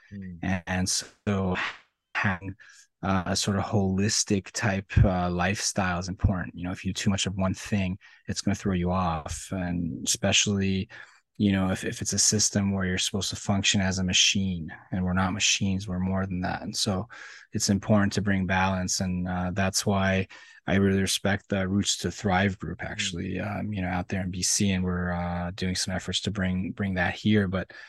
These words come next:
Speaker 2: having, like, a multidisciplinary, uh, team of, of, uh, healthcare professionals, let's say, that can help each other heal and go through these hard times, I think are pivotal. Really, like,
Speaker 1: Mm-hmm.
Speaker 2: our healthcare system is facing tremendous danger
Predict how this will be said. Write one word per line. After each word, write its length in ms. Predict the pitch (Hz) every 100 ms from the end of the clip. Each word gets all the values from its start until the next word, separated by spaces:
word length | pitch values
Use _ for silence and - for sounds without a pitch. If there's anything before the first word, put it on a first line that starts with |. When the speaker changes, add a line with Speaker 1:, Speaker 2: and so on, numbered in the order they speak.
| - -
Speaker 2:
having, 480 | - 98 98 101 98
like, 240 | 95 -
a 160 | 98 92
multidisciplinary, 1400 | 101 98 95 101 98 - 104 101 101 98 98 95 95 95 - - - _ -
uh, 320 | 92 95 92 90
team 600 | - - 107 104 104 101
of, 280 | 92 90 90
of, 260 | 95 95 117 95
uh, 300 | 95 87 90
healthcare 560 | - 104 - - 101 92
professionals, 680 | 101 - 104 - 101 90
let's 140 | 90 -
say, 140 | 95
that 160 | 90 87
can 120 | -
help 200 | 95 95
each 140 | 101 -
other 160 | 95
heal 400 | 87 - 104 104
and 100 | 90
go 140 | 90 92
through 160 | 101
these 100 | 92
hard 220 | - 90
times, 420 | - 101 98 92 92
I 60 |
think 180 | - 101
are 120 | 87
pivotal. 580 | - - 107 85 - - -
Really, 200 | 95 90
like, 180 | 90 104
Speaker 1:
Mm-hmm. 480 | 98 - 95 90
Speaker 2:
our 60 | 95
healthcare 420 | 98 98 - 92
system 340 | - 104 - 90
is 120 | 82
facing 360 | - 92 - 92
tremendous 480 | 104 95 95 92
danger 680 | - 92 98 110 92 85 87